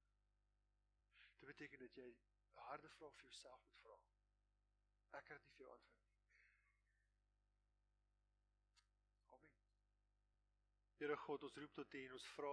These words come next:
U om vir ons regtig vaar te help om dit wat ons ook hoor, wat ons hoor in hierdie teks, wat ons gehoor het deur die loop van hierdie week, om dit deel te maak van wie ons is, en Here, om vir ons te help om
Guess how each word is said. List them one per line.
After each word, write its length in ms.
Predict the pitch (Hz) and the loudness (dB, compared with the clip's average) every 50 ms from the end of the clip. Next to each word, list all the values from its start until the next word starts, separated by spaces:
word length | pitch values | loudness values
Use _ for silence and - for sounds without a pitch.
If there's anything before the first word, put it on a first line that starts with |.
| 139 139 | 10 10
U 160 | 139 131 127 | 8 8 6
om 160 | 123 123 123 120 - - - | 4 0 -6 -12 -16 -12 -4
vir 100 | - 127 | -2 -2
ons 140 | 120 107 - | -2 0 2
regtig 360 | 123 123 117 - - 131 - - | 2 2 0 0 -6 -10 -4 2
vaar 200 | - 127 123 - | 2 4 4 2
te 100 | - 127 | 2 2
help 280 | 117 110 110 110 - - 120 | 2 2 2 0 -2 -6 -10
om 100 | 117 113 113 - - - - - - - - - - - - - - - - | -10 -10 -18 -20 -20 -20 -20 -20 -20 -20 -20 -20 -20 -20 -20 -18 -6 2 2
dit 100 | 123 120 | 2 2
wat 160 | 131 123 - | 2 -4 -2
ons 200 | 135 127 117 - | -2 -2 0 0
ook 140 | 139 - - - | -2 -2 2 6
hoor, 260 | 127 131 131 131 131 - - - - - - - - - - - - - - - - - - - - - | 8 10 10 10 8 4 -2 -10 -16 -20 -20 -20 -20 -20 -20 -20 -20 -20 -20 -20 -20 -20 -20 -18 -10 -8
wat 100 | 113 - 113 | -8 -6 -6
ons 100 | - 110 | -4 0
hoor 160 | 120 120 120 | 2 2 2
in 80 | 117 113 | 2 -2
hierdie 200 | 113 110 - - 143 | -6 -6 0 4 4
teks, 300 | 127 120 - - - - - - - - - - - - - - - - - - - - - - - - - - - - - - - - - | 4 4 4 -2 -4 -4 -6 -8 -12 -18 -20 -20 -18 -16 -16 -16 -16 -16 -18 -20 -20 -20 -20 -20 -20 -20 -20 -20 -20 -20 -20 -20 -20 -18 -10
wat 120 | - 131 | -8 -4
ons 100 | 123 - - | -4 -2 0
gehoor 260 | 131 120 123 131 131 | 2 4 6 6 6
het 120 | 120 - - - | 4 2 2 2
deur 240 | 120 123 120 120 117 | 4 4 6 4 4
die 100 | 110 113 120 | 4 2 0
loop 120 | 117 - - | 0 0 -2
van 100 | 120 117 | -2 0
hierdie 200 | 113 113 110 110 | 0 -2 -2 -2
week, 280 | 110 107 110 - - - - - - - - - - - - - - - - - - - - - - - - 117 | 0 0 0 -2 -6 -14 -16 -16 -18 -20 -20 -20 -20 -20 -20 -20 -20 -20 -20 -20 -20 -20 -20 -20 -20 -18 -10 -8
om 60 | 120 | -8
dit 140 | 117 110 - 110 | -6 -4 4 6
deel 180 | 120 123 127 - | 6 6 6 2
te 80 | - 131 123 120 | -2 -4 0 0
maak 200 | 117 113 - - | 0 0 0 -4
van 60 | 110 113 | -8 -6
wie 100 | 117 113 110 | -4 -4 -4
ons 100 | 101 - - 156 - | -6 -2 0 0 0
is, 120 | 156 - - - - - - - - - - - - - - - - - - - - - - - - - - - 120 | 0 -2 -6 -8 -12 -16 -20 -20 -20 -20 -20 -20 -20 -20 -20 -20 -20 -20 -20 -20 -20 -20 -20 -20 -20 -20 -16 -12 -10
en 60 | 120 | -8
Here, 180 | 117 120 120 120 | -6 -6 -4 -6
om 100 | 110 - - | -6 -8 -10
vir 120 | 117 110 | -10 -10
ons 100 | 107 - - | -8 -4 -2
te 120 | 113 107 | 0 0
help 240 | 113 113 110 - - - | 0 0 0 -4 -10 -12
om 100 | 110 110 | -12 -14